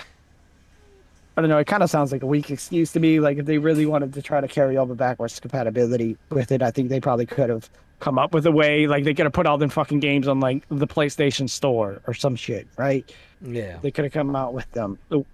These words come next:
Speaker 1: like, I don't know. It's like I said, I think it's just hubris on Sony's part,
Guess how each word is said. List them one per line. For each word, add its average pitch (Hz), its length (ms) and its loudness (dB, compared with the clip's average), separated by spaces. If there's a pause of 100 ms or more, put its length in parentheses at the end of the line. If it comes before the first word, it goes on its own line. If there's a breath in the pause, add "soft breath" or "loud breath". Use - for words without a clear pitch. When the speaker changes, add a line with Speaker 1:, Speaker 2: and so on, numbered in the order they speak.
(1160)
Speaker 1:
like, 160 160 -2
I 175 120 6
don't 131 200 0
know. 127 280 -4
It's 160 200 2
like 190 120 6
I 185 60 4
said, 156 180 2
I 160 60 4
think 214 220 4
it's - 160 0
just 156 440 2 (680)
hubris 156 380 4
on 135 120 2
Sony's 127 360 2
part, 107 420 0